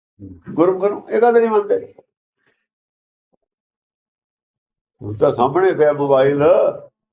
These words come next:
ਹੁਣ ਤਾਂ ਕੋਈ ਰੌਲੇ ਵਾਲੀ ਗੱਲ ਹੀ ਨਹੀਂ, ਉਦੋਂ ਹੈ ਨਹੀਂ ਸੀ, ਪਰ ਅੱਜ ਤਾਂ ਸਾਡੇ ਸਾਹਮਣੇ ਹੈ। ਮੋਬਾਈਲ ਨੂੰ ਨਹੀਂ ਕਹਿੰਦੇ ਫਲਾਣਾ ਬੰਦਾ ਬੋਲਦਾ,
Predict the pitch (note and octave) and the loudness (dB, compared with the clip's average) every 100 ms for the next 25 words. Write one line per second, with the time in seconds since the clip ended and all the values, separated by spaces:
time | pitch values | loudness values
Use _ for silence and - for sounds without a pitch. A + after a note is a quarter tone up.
0 | - C3+ E3 E3+ E3 D#3 D#3+ E3 F3 D3+ | -8 -2 0 2 2 2 2 2 2 2
1 | F3+ G3 C#3 - - _ _ D#3 F#3+ G#3 | 4 2 0 -12 -18 _ _ -4 2 4
2 | C#3+ C3 C3+ - D#3 - - _ _ _ | 4 2 0 -4 -6 -8 -20 _ _ _
3 | _ _ - - - D#3 E3 G3 F#3+ F3+ | _ _ -8 -6 -2 -2 2 2 4 4
4 | F#3 E3 D#3+ F#3+ F#3+ D3+ A2+ - - _ | 2 0 0 2 2 2 -2 -6 -14 _
5 | _ _ _ _ _ - G#2+ E3+ G#3 A#3 | _ _ _ _ _ -12 -2 2 4 4
6 | A3 D3 A#2 C3+ F#3 E3 E3 E3+ E3 E3+ | 2 -2 0 0 2 2 0 0 -2 -2
7 | F3 E3 F3 D#3 - | -2 0 -2 -4 -8